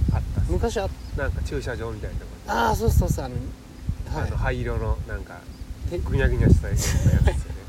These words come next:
Speaker 2: テントの下に。
Speaker 1: あるね。
Speaker 2: で、それ持って連れてってもらって、
Speaker 1: はい。
Speaker 2: ちょっと走らせた。
Speaker 1: おー。
Speaker 2: それ言われて、
Speaker 1: おー。
Speaker 2: 「いや、そうだよな。走らせる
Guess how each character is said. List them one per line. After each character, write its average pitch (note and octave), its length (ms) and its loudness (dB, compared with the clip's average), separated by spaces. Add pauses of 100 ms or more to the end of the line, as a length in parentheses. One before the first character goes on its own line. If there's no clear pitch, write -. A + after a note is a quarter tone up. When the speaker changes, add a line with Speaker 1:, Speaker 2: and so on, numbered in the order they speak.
(420)
Speaker 2:
テ F3+ 100 2
ン E3+ 60 -2
ト - 120 -6
の - 80 -2
下 - 140 2
に。 - 60 6 (200)
Speaker 1:
あ - 100 -2
る - 40 4
ね。 - 80 8 (460)
Speaker 2:
で、 - 80 2
そ G#3+ 140 -2
れ A3+ 80 2
持 G3 200 6
っ - 40 6 (600)
て A3+ 100 6 (260)
連 G#3+ 80 4
れ A3 100 6
て G#3+ 80 4
っ - 40 10
て - 200 12
も F3+ 140 6
ら D#3+ 80 6
っ - 20 12
て、 - 380 4 (120)
Speaker 1:
は - 160 8
い。 - 100 6
Speaker 2:
ち - 60 2
ょ - 20 8
っ - 40 8
と - 60 6
走 - 300 6
ら - 140 6
せ - 160 0 (320)
た。 - 60 0
Speaker 1:
お A2+ 440 0
ー。 - 20 -4
Speaker 2:
そ - 100 -2
れ - 80 2
言 - 160 6
わ - 120 6
れ - 100 0
て、 G#2+ 260 0 (160)
Speaker 1:
お G#2 440 -2
ー。 - 40 -6
Speaker 2:
「い - 20 4
や、 - 80 4
そ F#3+ 320 -2
う E3+ 40 -2
だ D3+ 60 2
よ B2 100 -2
な。 A2 120 -8
走 D3+ 380 -8
ら G3 160 -4
せ - 260 -2
る D#3 120 -4